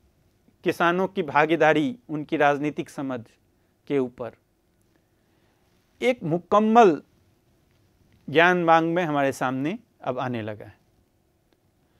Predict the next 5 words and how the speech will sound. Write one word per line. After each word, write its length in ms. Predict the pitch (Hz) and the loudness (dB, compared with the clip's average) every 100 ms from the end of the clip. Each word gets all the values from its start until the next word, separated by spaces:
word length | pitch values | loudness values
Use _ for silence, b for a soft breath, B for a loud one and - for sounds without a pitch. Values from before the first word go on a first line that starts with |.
| _ 147 | _ 2
वाल्टर 360 | 151 147 175 | 2 4 0
हाउजर 360 | 143 151 147 151 | 0 2 4 2
ने 300 | 151 143 143 _ _ _ _ | 2 -2 -4 _ _ _ _
स्वामी 340 | _ 160 156 160 | _ -4 -2 -2
सहजानंद 720 | - 147 143 156 156 156 151 | 0 0 2 2 0 -2 -6